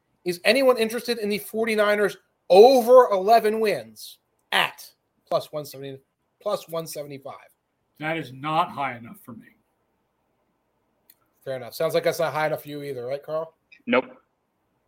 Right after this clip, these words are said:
Speaker 1: Okay.
Speaker 3: Wouldn't say so.
Speaker 1: Me either, and I'm not enough of a disbeliever, but let's see here what you guys think.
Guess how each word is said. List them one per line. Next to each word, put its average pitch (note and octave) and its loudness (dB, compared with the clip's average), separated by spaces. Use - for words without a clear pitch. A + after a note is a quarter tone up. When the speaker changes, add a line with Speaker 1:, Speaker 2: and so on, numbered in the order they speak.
Speaker 1:
Okay. D#3 -4
Speaker 3:
Wouldn't D3+ 0
say - -12
so. - -10
Speaker 1:
Me F#3+ -4
either, A3+ 2
and F3+ 0
I'm F#3+ 0
not A3 2
enough F#3+ 2
of E3+ -8
a E3 -4
disbeliever, D3 -2
but D3+ -6
let's D3 -6
see D#3 -10
here C#3 -6
what D3 -8
you C#3 -12
guys C3 -10
think. A#2+ -14